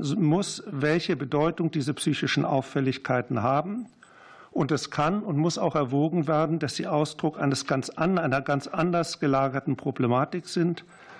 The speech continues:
zum Beispiel einer verdeckten Homosexualität, wie es sich bei Detransitionern am Ende häufig zeigt.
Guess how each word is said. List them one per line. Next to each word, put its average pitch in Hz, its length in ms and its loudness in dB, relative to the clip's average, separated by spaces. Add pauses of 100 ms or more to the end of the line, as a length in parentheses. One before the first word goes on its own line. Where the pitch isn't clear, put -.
(220)
zum 135 220 0
Beispiel 147 440 0
einer 139 220 2
verdeckten 139 600 -2
Homosexualität, 135 1120 0 (280)
wie 143 100 4
es 135 120 0
sich 143 160 0
bei 131 140 0
Detransitionern 139 1000 0 (240)
am 131 180 0
Ende 139 460 0 (260)
häufig 127 380 0
zeigt. - 460 -4